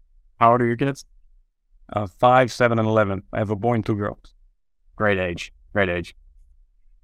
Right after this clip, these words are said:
Speaker 1: Well, if our last one is, if you could sit down and eat a bowl of ice cream with anyone, dead or alive, who would it be and why?
Speaker 2: It's very easy. My grandfather, he passed away when I was eighteen, very close to him,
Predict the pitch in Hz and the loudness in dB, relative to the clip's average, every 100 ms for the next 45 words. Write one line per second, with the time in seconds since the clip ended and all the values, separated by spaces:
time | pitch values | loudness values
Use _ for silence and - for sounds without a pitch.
0 | - 135 135 135 - 127 127 131 151 147 | 0 0 0 -4 0 2 4 4 2 0
1 | 127 110 101 - - 139 151 151 127 117 | 0 -2 -6 -12 -4 -2 -2 -2 0 0
2 | 113 101 110 107 107 104 95 - 90 87 | 0 -2 -2 -2 -2 0 -2 -2 -8 -8
3 | 92 104 101 87 82 82 104 107 107 107 | -6 -4 -4 -4 -6 -2 0 0 2 2
4 | 117 123 - 117 127 104 110 123 143 _ | 2 -2 -4 -2 -2 0 -2 -2 -4 _
5 | - 95 87 80 82 - _ _ _ _ | -4 -2 0 -2 -6 -20 _ _ _ _
6 | _ _ - - - 151 131 113 101 110 | _ _ -4 -4 0 2 2 2 0 0
7 | 127 117 120 104 117 107 110 95 _ _ | 0 2 0 2 2 2 -2 -6 _ _
8 | _ - - 139 127 131 120 120 117 113 | _ -12 0 2 2 0 2 2 2 0
9 | 113 113 113 107 117 - 113 110 107 104 | 0 0 0 -2 -2 -2 -2 0 0 -4
10 | _ _ _ - 104 120 131 127 120 127 | _ _ _ -14 -4 0 2 2 0 -2
11 | 117 - 113 107 110 | -2 0 -2 -2 -4